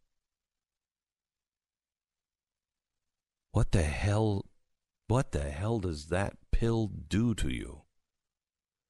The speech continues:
It makes you not feel lonely? Should we not be working on a pill and be, maybe perhaps working on ourselves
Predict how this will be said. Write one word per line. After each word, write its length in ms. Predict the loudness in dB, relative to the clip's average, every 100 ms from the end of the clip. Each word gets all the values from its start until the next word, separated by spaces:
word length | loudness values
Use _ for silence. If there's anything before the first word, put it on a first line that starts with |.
| _ _ -2
It 220 | -2 0
makes 480 | 0 2 2 2 0
you 140 | 0
not 360 | 0 0 0 0
feel 360 | 0 0 0 -4
lonely? 720 | -4 -2 0 2 2 2 0 -6 -16 -20 _ _ _ _ _ _ _ _ _ _ _ _ _ -6
Should 200 | 2 4
we 140 | 4 2
not 360 | 2 0 0
be 120 | 0
working 560 | 0 2 0 2 0 0 0
on 220 | -2 0
a 120 | -4 _ 2
pill 680 | 2 4 2 4 2 0 -4 -10 _ _ _ _ _ 0
and 140 | 2
be, 180 | 4 2
maybe 480 | 0 0 2 2 0
perhaps 460 | 0 2 0 0 0
working 380 | 0 2 -2 0
on 160 | 0
ourselves 1080 | 2 0 0 0 2 2 2 2 0 -4 -6